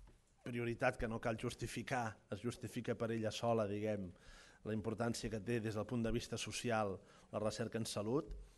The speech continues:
La recerca en salut és el que permet millorar la qualitat del nostre sistema assistencial. La recerca en salut, dit d'una manera més col·loquial,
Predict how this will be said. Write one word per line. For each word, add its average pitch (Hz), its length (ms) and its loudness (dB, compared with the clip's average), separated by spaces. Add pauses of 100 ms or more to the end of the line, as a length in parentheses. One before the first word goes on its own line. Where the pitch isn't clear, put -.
(200)
La 113 100 2
recerca 113 360 0
en 123 80 4
salut 123 280 2
és 113 120 0
el 113 100 4
que 120 120 0
permet 113 440 2
millorar 117 420 6
la 113 100 4
qualitat 120 400 2
del 113 140 2
nostre 113 280 0
sistema 113 380 -2
assistencial. 117 800 2 (100)
La 110 80 0
recerca 110 480 -4
en 127 80 2
salut, 120 360 2
dit 110 160 0
d'una 110 200 2
manera 113 260 2
més 113 200 0
col·loquial, 110 560 2